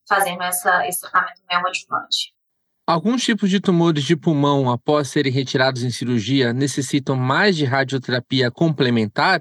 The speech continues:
Speaker 2: a chamada radioterapia adjuvante?
Speaker 1: Sim. Hoje a gente tem feito menos radioterapia adjuvante, né? Mas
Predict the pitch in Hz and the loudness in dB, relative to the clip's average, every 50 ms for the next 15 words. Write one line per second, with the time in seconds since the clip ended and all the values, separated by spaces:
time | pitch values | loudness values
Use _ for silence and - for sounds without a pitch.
0 | - _ - 123 120 - - 123 120 120 120 117 110 110 101 107 117 110 101 107 | -4 _ -6 -4 -4 -2 -2 0 0 0 0 0 0 -2 -2 -2 -2 -2 -2 -4
1 | 98 - 113 104 101 - - - 107 107 104 - - - 107 131 143 131 104 110 | -4 -2 -2 -2 -4 -4 -4 -2 -2 0 0 -2 -2 -4 -2 -2 -2 -2 -4 -4
2 | 107 90 110 135 180 214 - - - - _ _ _ _ - - _ - 302 262 | -4 -2 -2 -2 -2 -2 -4 -6 -10 -12 _ _ _ _ -20 -18 _ -4 -2 -2
3 | 208 - - _ _ _ _ _ _ _ _ - 254 285 330 349 359 349 - - | -2 -2 -6 _ _ _ _ _ _ _ _ 4 4 6 6 4 2 -2 -4 -6
4 | - 349 330 - - 294 294 294 - 311 294 262 240 240 233 233 233 - - - | -4 -4 -4 -2 0 0 0 0 -2 -2 0 2 2 2 2 2 0 0 -2 -2
5 | - - 202 202 202 - - 226 214 220 - 226 214 208 202 208 226 233 202 185 | 0 2 2 2 2 2 2 2 2 2 2 2 0 0 0 -4 -8 -4 0 2
6 | 175 170 170 165 - - - - 185 185 202 208 208 - - 196 202 208 214 - | 2 2 2 0 -2 -4 -2 -2 0 2 2 2 0 2 2 2 2 2 0 -2
7 | - - - | -6 -10 -14